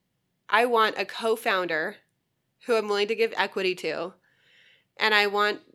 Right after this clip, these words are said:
that person to be a software engineer." I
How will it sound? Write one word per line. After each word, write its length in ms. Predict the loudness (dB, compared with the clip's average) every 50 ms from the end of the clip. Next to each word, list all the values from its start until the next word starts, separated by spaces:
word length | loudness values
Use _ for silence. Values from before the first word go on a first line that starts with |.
| _ -6 -2
that 180 | 0 0 0 0
person 320 | -4 -6 -4 -6 -6 -6
to 100 | -6 -6
be 320 | -4 -4 -2 -2 0 -2
a 100 | -2 -4
software 380 | -4 -2 -2 -2 -2 -2 -2 -2
engineer." 480 | -2 -2 -4 -4 -4 -4 -4 -4 -6 -8 -12 _ _ _ _ _ _ _ _ _ _ _ -20 -20 _ _ _ _ 2
I 560 | 6 6 8 8 8 6 6 4 2 0 -2